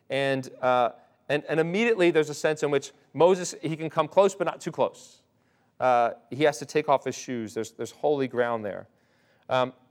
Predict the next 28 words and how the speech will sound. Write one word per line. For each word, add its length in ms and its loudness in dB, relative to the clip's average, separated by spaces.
and, 240 0
and 160 -2
what 160 4
happens, 500 0
though, 200 8
right 280 4
away, 320 4
he 240 -8
enters 400 0
God's 260 0
presence, 640 -6
and 160 0
what 140 6
immediately 580 0
begins 360 -4
to 80 -2
happen? 440 -4
Um, 280 2
right 300 4
away, 300 6
God 320 2
begins 360 -4
to 100 -14
tell 580 0
about 320 -2
himself. 400 -12
Uh, 180 0
which 260 -4